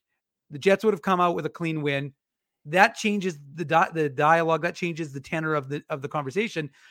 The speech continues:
But the fact that you, quote, "held on" for a four two or a, an overtime win, again, sorry, spoiler alert, the fact of the matter is that you, you it loses the luster, right? It takes a little of the shine off of a win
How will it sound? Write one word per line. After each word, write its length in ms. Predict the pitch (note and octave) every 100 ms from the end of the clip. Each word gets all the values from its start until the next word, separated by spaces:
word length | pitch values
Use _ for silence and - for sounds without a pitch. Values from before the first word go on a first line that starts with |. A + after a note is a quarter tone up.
| _
But 120 | F3
the 60 | D#3
fact 280 | - A3 A3+
that 80 | F#3
you, 180 | E3 -
quote, 240 | - E3+
"held 340 | D3 F3 G#3 F#3
on" 240 | F#3 F3+
for 360 | - D#3+ D3 -
a 40 | - -
four 180 | F3+
two 420 | E3+ F#3 E3 D#3 - _ _ -
or 160 | D#3+
a, 160 | D3 D3
an 160 | E3 D#3+
overtime 460 | E3+ F3 - D3+ D3
win, 360 | G#3 F3 D#3+ - _ _ _ _ _ -
again, 280 | C#3 D#3 D3+
sorry, 260 | - D3
spoiler 420 | C3+ - G3 G#3+ E3+
alert, 340 | C#3+ C#3 - _ _ -
the 80 | E3+
fact 300 | G3+ F3+ -
of 40 |
the 80 | G3+
matter 320 | F3+ A#3 G#3+
is 240 | D#3+ D#3+ D3+
that 300 | E3+ F3+ -
you, 180 | F3+ F3+
you 400 | F3 F3 F3+ F3+ - _ -
it 180 | F#3+ F#3
loses 600 | E3 E3 G3 G#3+ F#3+ D#3+
the 100 | E3+
luster, 400 | F3 G3 - G#2+
right? 180 | D3
It 100 | D#3
takes 220 | D#3+ G3+ -
a 40 |
little 280 | F3+ F3 - _ -
of 140 | E3+ D#3
the 100 | D3
shine 460 | - G3+ G3 E3+
off 280 | E3 D#3 -
of 100 | D3
a 80 | D3+
win 380 | E3 G3+ E3+